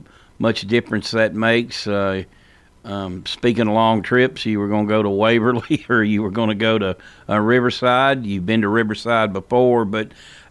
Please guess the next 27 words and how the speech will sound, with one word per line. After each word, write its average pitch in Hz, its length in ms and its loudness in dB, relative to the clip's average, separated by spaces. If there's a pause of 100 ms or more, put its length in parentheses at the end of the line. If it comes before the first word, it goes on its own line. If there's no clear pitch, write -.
(160)
I, 117 140 -4 (180)
I 135 80 2
know 151 100 4
you 147 160 6
gotta 143 180 4
be 131 80 4
like 123 280 0
the 110 100 -4
way 117 240 4
you 107 260 2 (420)
finish 131 340 2
out 113 200 2
this 107 200 -2
season. 104 520 0
You've 101 160 -4
kinda 131 240 0
been 113 180 0
in 101 140 -2
playoff 107 560 0
mode, 107 480 0 (640)
uh, 101 180 -2
for 101 180 -8
quite 110 360 0
some 104 280 -2
time, 107 520 0
and, 95 240 -4
um, 98 260 -2